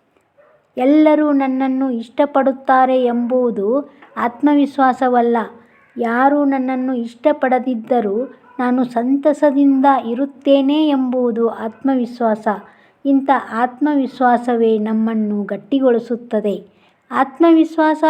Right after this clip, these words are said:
ಅನ್ನುವುದು ಹೊರಗೆಲ್ಲೋ ಸಿಗುವಂಥ ಅಥವಾ ಯಾರೋ ನಮ್ಮೊಳಗೆ ತುಂಬುವಂಥದ್ದು ಅಲ್ಲ. ಅದನ್ನು ನಾವೇ ನಮ್ಮೊಳಗೆ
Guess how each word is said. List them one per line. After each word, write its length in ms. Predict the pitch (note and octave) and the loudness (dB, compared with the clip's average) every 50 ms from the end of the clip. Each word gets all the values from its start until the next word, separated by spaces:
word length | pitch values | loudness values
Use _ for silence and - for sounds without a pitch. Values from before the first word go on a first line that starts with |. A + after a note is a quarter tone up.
| D4+ - - | 0 -2 -4
ಅನ್ನುವುದು 760 | B3+ B3+ C4 C4+ C#4 C#4 C#4 C4+ B3 G#3 G3+ F#3+ G3+ A#3 C#4 D4+ - - _ _ _ _ _ _ _ _ _ | -4 -2 0 2 2 4 2 2 2 0 -2 -2 -2 -2 -4 -6 -8 -16 _ _ _ _ _ _ _ _ _
ಹೊರಗೆಲ್ಲೋ 840 | - A#3 A#3+ C4+ D4 D#4 C#4 D#4+ D#4+ D#4+ D#4+ D#4+ D#4+ D#4+ E4 E4+ E4+ | 0 2 4 4 4 4 4 2 2 2 2 2 2 2 2 2 0
ಸಿಗುವಂಥ 720 | E4 E4 D#4 C#4 C#4 D4 D4 D4 D4 C#4+ C#4+ C#4 C#4 D4 D4 D4 C#4+ C#4+ - - | 0 -2 -4 -4 -2 -2 0 0 2 2 0 0 0 -2 -2 -2 -4 -4 -8 -10
ಅಥವಾ 440 | A#3+ A#3 - B3+ B3 A#3+ A3 G3+ G#3 A#3 C4+ D4+ - - _ _ _ _ _ - | -8 -2 0 2 2 4 2 2 0 -2 -6 -8 -10 -14 _ _ _ _ _ -4
ಯಾರೋ 440 | A#3+ A#3 A#3 B3 C4+ C#4 D#4 D#4+ D#4+ | -2 0 2 2 2 4 4 4 4
ನಮ್ಮೊಳಗೆ 720 | D4+ C#4 C4 B3+ C4 C#4+ D4+ D4+ D4+ D4+ D4+ C#4 D4 D4 | 4 2 0 -2 -2 -2 -2 -2 -2 -2 -2 -2 -2 -4
ತುಂಬುವಂಥದ್ದು 1120 | C#4+ C#4+ C#4+ C4+ C4 C4+ C#4 C#4 C#4 C#4 C4+ C4+ C4 C4 B3+ - - C4 B3+ A3 B3 C4+ | -4 -4 -4 -2 0 0 2 2 4 4 2 2 0 -2 -2 -2 -2 -2 -2 -2 -2 -4
ಅಲ್ಲ. 320 | C4 - G#3+ A#3+ A#3+ B3 B3 A#3 G3+ - - - - _ _ _ _ _ | -4 -4 -4 -4 -2 0 0 0 -2 -4 -10 -16 -20 _ _ _ _ _
ಅದನ್ನು 520 | - A3 A3+ G#3 B3 A#3+ A#3+ A#3 A#3 A#3 A3+ | -8 -6 -2 0 0 0 2 2 2 2 2
ನಾವೇ 560 | A3 G#3+ G#3 G#3+ A3 A#3+ B3+ C4+ C#4+ D4+ D4+ | 2 0 0 0 0 0 2 2 2 4 4
ನಮ್ಮೊಳಗೆ 880 | C#4+ C4 C4 B3+ B3+ B3+ C4 B3+ B3+ B3 B3 A3 A3+ G#3+ G#3 A#3 C4+ | 2 2 2 0 0 0 0 2 2 0 0 0 0 -2 0 -2 -4